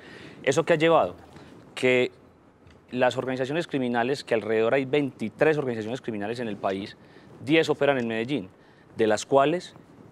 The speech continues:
tienen el dominio territorial para manejar el microtráfico y el narcomenudeo. Como alcalde de Medellín, primero, quiero ser el primer policía de la ciudad y voy a trabajar ocho años de alcalde, cuatro de día y cuatro de noche, para recuperar la seguridad en tres delitos de alto impacto.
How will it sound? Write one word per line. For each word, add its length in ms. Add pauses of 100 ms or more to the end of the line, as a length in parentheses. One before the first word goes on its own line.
(140)
tienen 260
el 80
dominio 320
territorial 480
para 160
manejar 280
el 100
microtráfico 600
y 40
el 80
narcomenudeo. 640 (680)
Como 180
alcalde 360
de 80
Medellín, 380
primero, 380
quiero 240
ser 140
el 60
primer 240
policía 420
de 80
la 80
ciudad 360 (200)
y 120
voy 120
a 60
trabajar 480 (100)
ocho 400
años 240
de 60
alcalde, 440
cuatro 380
de 60
día 180
y 60
cuatro 320
de 60
noche, 280 (420)
para 140
recuperar 480
la 80
seguridad 500
en 160
tres 280
delitos 400
de 100
alto 180
impacto. 460